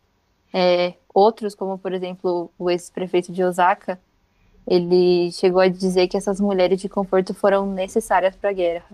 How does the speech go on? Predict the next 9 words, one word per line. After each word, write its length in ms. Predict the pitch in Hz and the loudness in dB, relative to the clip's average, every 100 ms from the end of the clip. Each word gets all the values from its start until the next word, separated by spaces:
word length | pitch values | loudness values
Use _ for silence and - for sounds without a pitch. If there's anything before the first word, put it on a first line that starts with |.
| 180 | -20
que 140 | - | -20
foram 340 | - 180 175 175 _ _ _ - | -8 -6 -6 -8 _ _ _ -4
como 180 | 190 | -2
se 120 | 190 - | -2 -2
fossem 400 | 190 185 196 185 185 _ _ _ _ | 0 2 2 2 -2 _ _ _ _
armas 440 | - 185 196 185 180 | 2 4 4 0 -2
da 140 | 175 | -6
guerra, 320 | 170 170 175 | -4 -6 -6
né? 240 | 175 170 | -10 -10